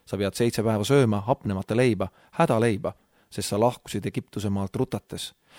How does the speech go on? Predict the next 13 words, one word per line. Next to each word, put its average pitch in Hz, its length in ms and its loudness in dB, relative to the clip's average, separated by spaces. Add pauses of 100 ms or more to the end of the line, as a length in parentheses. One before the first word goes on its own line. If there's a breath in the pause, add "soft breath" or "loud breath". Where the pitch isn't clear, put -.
(120 loud breath)
Seepärast 123 480 4
mõtle 151 240 2
päevale, 151 440 6
mil 110 200 2
sa 113 100 4
lahkusid 110 420 0
Egiptuse 107 400 -4
maalt 101 380 -4
kogu 165 240 4
oma 120 180 2
eluaja. 131 340 0 (540 soft breath)
Seitse 160 360 4
päeva 98 300 2